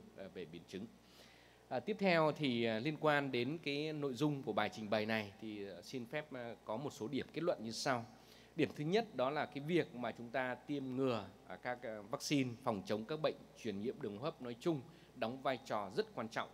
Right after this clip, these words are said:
trong quản lý bệnh nhân, à, siêu, à, trong các cái bệnh lý bệnh hô hấp mãn tính. Nó sẽ giúp làm giảm cái tỷ lệ mà,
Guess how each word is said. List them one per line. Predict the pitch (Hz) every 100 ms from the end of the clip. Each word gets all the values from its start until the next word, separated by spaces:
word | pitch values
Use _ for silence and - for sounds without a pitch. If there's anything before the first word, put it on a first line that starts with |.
| - -
trong | 113 110
quản | - 85
lý | 85 113
bệnh | 127 87
nhân, | 110 110 101 - -
à, | 101 98
siêu, | 87 123 113 123 120 110 - - -
à, | 104 98 92
trong | 113 107
các | 131 -
cái |
bệnh | 123 117 92
lý | 98 117 -
bệnh | -
hô | 110
hấp | 131
mãn | 120 -
tính. | - 120 214 -
Nó | 101 110
sẽ | 135
giúp | 131 214 143
làm | 113 95
giảm | 117 110 82
cái | 98 123
tỷ | 98
lệ | 104 87 60 95
mà, | 98 92